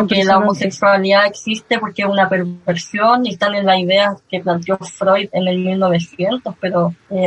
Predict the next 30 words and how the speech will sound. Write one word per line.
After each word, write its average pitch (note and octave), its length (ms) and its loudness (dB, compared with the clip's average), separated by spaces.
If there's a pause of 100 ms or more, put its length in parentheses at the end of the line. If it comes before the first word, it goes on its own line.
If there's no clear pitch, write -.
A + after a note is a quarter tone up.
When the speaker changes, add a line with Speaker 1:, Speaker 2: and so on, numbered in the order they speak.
Speaker 2:
hoy F#3 120 0
día G3 140 2
hay G3 60 2
mucho G3 320 -2
más G3 180 2
estudio, F#3+ 560 0
hay G3 120 2
mucho G3 260 -2
más F#3+ 220 0
conocimiento F#3+ 840 0
del, A3 440 -2 (100)
del G3 200 -2
tema. F#3+ 360 0 (260)
Speaker 1:
Qué A3 100 -2
terrible. G3+ 640 0 (540)
Qué A#3 100 -2
terrible A#3 380 2
Speaker 2:
Sí. C4+ 120 0
Speaker 1:
que, C4 600 2
que B3 180 2
siga C4 340 2
pasando C#4 680 2
y C4 180 2
que, A3+ 680 2 (120)
que A3+ 120 0
sigan B3+ 300 2
lucrando B3+ 460 2
más C4+ 180 4
encima. C#4 500 4 (640)
Y C4 220 4